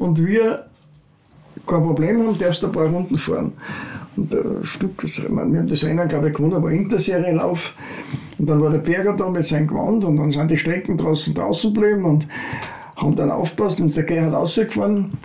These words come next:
Vor der Runde kommt dann wieder einer und sagt, „Irgendwas stimmt da nicht.“ Und hat auch gerade das Ablassventil hat nicht funktioniert, das Bypassventil. Jetzt bin ich nach Hause gekommen in die Schweiz und jetzt habe ich natürlich den Brunn irgendwie beibringen müssen,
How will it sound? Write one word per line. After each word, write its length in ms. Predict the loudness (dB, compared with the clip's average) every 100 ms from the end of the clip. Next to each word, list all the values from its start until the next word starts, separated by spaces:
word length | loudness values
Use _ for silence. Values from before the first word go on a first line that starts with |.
| -10
Vor 200 | -2 0
der 140 | 2
Runde 340 | 2 4 4 2
kommt 300 | 2 0 2
dann 120 | 4
wieder 200 | 4 2
einer 440 | 2 4 4 4 0 -8 -12 -12 -2
und 100 | 2
sagt, 240 | 2 2
„Irgendwas 340 | 2 2 4 2
stimmt 400 | 2 2 0 0
da 80 | 0
nicht.“ 360 | 0 -4 -6 -10 -14 -16 -16 -16 -14 -16 -6
Und 140 | -2 2
hat 120 | 2
auch 120 | 2
gerade 320 | 0 0 0 0
das 320 | 0 0 -4 -8 -16 -18 -18 -6
Ablassventil 760 | -4 0 0 2 2 2 2 2
hat 120 | 2
nicht 160 | 0
funktioniert, 600 | 0 0 2 4 4 2
das 120 | -2 -2
Bypassventil. 800 | -4 -2 -2 -2 -2 0 -2 -2
Jetzt 200 | -6 -2
bin 80 | 0
ich 80 | 2
nach 160 | 2
Hause 260 | 2 0 0
gekommen 220 | 2 4
in 80 | 4
die 60 |
Schweiz 300 | 2 0 0
und 140 | 2 2
jetzt 160 | 2
habe 120 | 0 0
ich 40 |
natürlich 240 | 0 0
den 160 | 2 2
Brunn 440 | 4 4 6 4 2 0
irgendwie 320 | 2 4 2
beibringen 600 | 2 0 0 2 2 2
müssen, 840 | 0 -2 0 0 0 -2 -4 -6